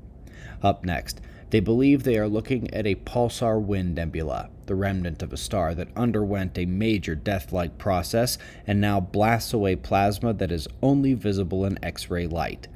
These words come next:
Chandra's article includes not only the video, but a comparison of what the area looks like to the observer without X-ray vision, and then both the Chandra and I X P E revealing what looks like a cosmic hand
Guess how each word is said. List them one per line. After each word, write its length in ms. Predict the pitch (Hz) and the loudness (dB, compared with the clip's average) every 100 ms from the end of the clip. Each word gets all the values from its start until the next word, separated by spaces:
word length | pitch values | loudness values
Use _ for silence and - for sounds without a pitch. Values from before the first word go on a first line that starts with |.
| - - - - | -16 -16 -16 -10
Chandra's 520 | - 123 107 92 90 | 2 4 4 2 0
article 460 | 85 95 98 98 | -2 -2 -2 -2
includes 420 | 85 82 107 90 101 | -2 -2 -2 0 0
not 220 | 110 110 | 0 0
only 180 | 101 92 | 0 -2
the 80 | |
video, 460 | 82 101 104 92 85 | -2 -2 0 0 -2
but 140 | 80 | -4
a 40 | 92 | -6
comparison 640 | - 95 - 123 120 117 | -6 -6 -2 -2 0 -2
of 140 | 104 98 | -2 -4
what 120 | 95 | -4
the 140 | 104 - | -4 0
area 340 | 123 123 110 | 0 2 2
looks 300 | 98 110 - | 2 -2 0
like 240 | 117 110 - | 0 0 -2
to 80 | |
the 120 | 110 101 | 0 0
observer 480 | 82 95 101 107 | 0 0 0 2
without 440 | 101 90 95 107 117 | 2 0 2 2 2
X-ray 340 | 82 - 95 | -2 0 -2
vision, 460 | 85 98 92 123 127 - - | 0 0 2 0 0 -10 -10
and 160 | - 90 | -2 2
then 380 | 113 113 107 113 - - - | 4 4 2 -4 -16 -18 4
both 240 | 127 123 | 4 4
the 80 | 104 | -2
Chandra 600 | - - 107 120 139 139 - | -2 2 2 2 2 0 0
and 160 | 107 | 0
I 160 | 98 107 | 2 2
X 220 | 101 - | 2 -4
P 300 | - 107 92 | -2 -2 -2
E 300 | - 117 135 - - - | 0 2 2 0 -16 -2
revealing 580 | 113 95 117 143 120 104 | 0 2 4 4 4 2
what 140 | 98 | 0
looks 260 | 104 104 - | -2 -4 -4
like 140 | 95 | -4
a 80 | 92 | -4
cosmic 640 | - - 113 117 104 104 - | -6 -2 2 2 0 -4 -4
hand 400 | - 113 120 | -2 0 0